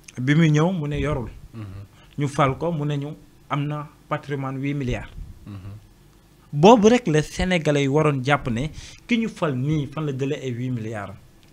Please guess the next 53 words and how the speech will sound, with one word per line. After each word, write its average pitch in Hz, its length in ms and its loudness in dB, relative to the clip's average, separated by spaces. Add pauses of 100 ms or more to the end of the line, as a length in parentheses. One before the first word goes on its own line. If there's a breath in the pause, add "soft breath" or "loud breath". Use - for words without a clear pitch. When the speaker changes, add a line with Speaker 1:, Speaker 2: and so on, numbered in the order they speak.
(420 loud breath)
Speaker 1:
Mu 143 100 4
ne 165 80 6
Abdoulaye 147 420 4
Wade 139 220 2
moo 131 180 -2
ko 123 120 -12
ko 127 100 -4
may, 139 220 -4
et 139 80 -6
le 123 80 0
même 170 240 -4
Abdoulaye 131 340 -4
Wade 123 260 -4
yëkkati 170 580 -4
kàddu 139 260 -2
ne 156 120 -2
Macky 170 360 -2
Sall 170 360 0
durant 180 340 0
bi 143 120 -2
nga 147 100 -2
xam 143 200 -4
ne 135 80 -4
moom 139 240 -2
la 135 80 0
fi 135 120 -8
nekk 131 240 -8
boobu 123 240 -4
ak 120 60 -8
tey 135 160 -4 (320 loud breath)
mësuma 147 400 2
ko 131 100 -4
ko 127 160 -6
may. 104 160 -8 (520)
Speaker 2:
Ñuy 135 140 -2
wax 135 280 -2
huit 131 240 -2
milliards 120 460 -4
Taïwan. 113 320 0 (760)
Speaker 1:
Foofu - 460 6
rek 185 360 2 (100)
dans 175 180 -2 (120)
un 175 160 4
état 185 260 -2
de 143 80 -2
droit. 123 300 -6 (260)
Loolu 180 360 6
ji 196 100 -2
nga 233 100 2
lii 233 160 0
Macky 214 240 -4
Sall 147 240 -2
def. 123 160 -6